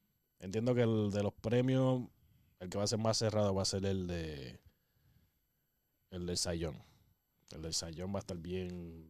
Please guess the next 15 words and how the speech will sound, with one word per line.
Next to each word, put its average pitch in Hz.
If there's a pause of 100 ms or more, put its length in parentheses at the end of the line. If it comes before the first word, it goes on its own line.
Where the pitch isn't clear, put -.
bien, 90 (220)
bien 92
batallado. 82 (760)
No 90
tan 95
solo 92 (640)
porque 92
DeGrom 95
sí 107
tuvo 101
una 104
tremenda 98
temporada 95
nuevamente, 90
pero 95